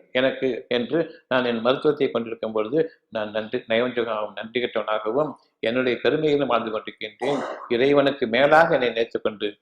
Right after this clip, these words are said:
எனக்கு எல்லாம் தெரியும் என்று எண்ணிக்கொண்டு வாழ்ந்து கொண்டிருக்கின்றேன். ஒரு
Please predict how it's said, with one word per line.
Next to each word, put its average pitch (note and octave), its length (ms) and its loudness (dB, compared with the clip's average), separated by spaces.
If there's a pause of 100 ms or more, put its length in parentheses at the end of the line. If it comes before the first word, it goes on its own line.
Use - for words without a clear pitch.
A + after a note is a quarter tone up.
(220)
எனக்கு A2+ 340 -2
எல்லாம் A2+ 360 2
தெரியும் G#2 380 -4
என்று G2+ 300 -6
எண்ணிக்கொண்டு G2 460 -12
வாழ்ந்து G2 200 -4
கொண்டிருக்கின்றேன். - 600 -10 (2000)
ஒரு C#3+ 140 10